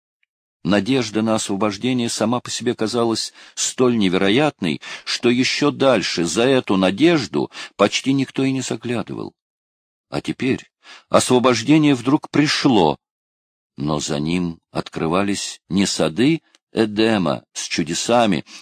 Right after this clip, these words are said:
счастливыми встречами и волшебством обретения былой любви и прежних безбедных лет, нет.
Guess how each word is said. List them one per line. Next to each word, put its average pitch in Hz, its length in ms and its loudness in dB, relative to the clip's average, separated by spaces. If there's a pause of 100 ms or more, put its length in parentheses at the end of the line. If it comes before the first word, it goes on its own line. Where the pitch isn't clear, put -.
счастливыми 107 680 0
встречами 101 760 0 (180)
и 98 100 4
волшебством 104 1040 2
обретения 104 680 0
былой 98 320 2
любви 95 520 0 (180)
и 110 140 0
прежних 104 680 2
безбедных 82 720 0
лет, 113 360 0
нет. 107 500 -2